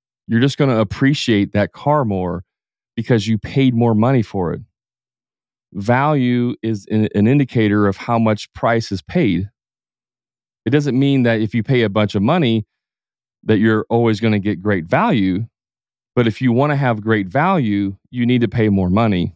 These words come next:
In other words, your customers need to pay more money. When you charge appropriately, when you mark up your materials and you provide the materials, you can now provide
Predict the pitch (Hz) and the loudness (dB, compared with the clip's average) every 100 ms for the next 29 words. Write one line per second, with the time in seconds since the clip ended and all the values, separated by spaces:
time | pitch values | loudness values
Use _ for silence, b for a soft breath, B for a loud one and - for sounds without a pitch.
0 | - 104 98 98 92 92 110 110 104 90 | -4 -2 0 0 -2 0 -2 -2 -2 -2
1 | 90 87 95 92 92 98 98 87 90 - | -4 -4 -4 -4 -2 0 0 -2 -8 -14
2 | _ _ _ _ _ _ _ _ _ _ | _ _ _ _ _ _ _ _ _ _
3 | _ _ _ _ _ _ _ _ _ _ | _ _ _ _ _ _ _ _ _ _
4 | _ _ _ _ 117 117 143 156 175 151 | _ _ _ _ 2 4 2 2 0 2
5 | 147 - 117 - 143 123 92 87 87 95 | 0 -4 -4 0 -2 -2 -4 -2 -2 -4
6 | 101 101 104 123 117 127 - 135 139 127 | -2 0 2 4 2 0 -2 -2 -2 -2
7 | 120 135 117 90 90 101 - - _ _ | -2 0 0 0 0 -4 -10 -20 _ _
8 | _ - 101 113 113 98 107 110 120 113 | _ -4 0 0 0 0 0 0 -2 -2
9 | - 120 104 95 90 101 - 98 98 104 | -2 0 0 -2 -2 -4 -2 -2 0 2
10 | 117 123 131 113 107 98 95 95 87 | 0 -2 -2 -2 0 0 0 0 -4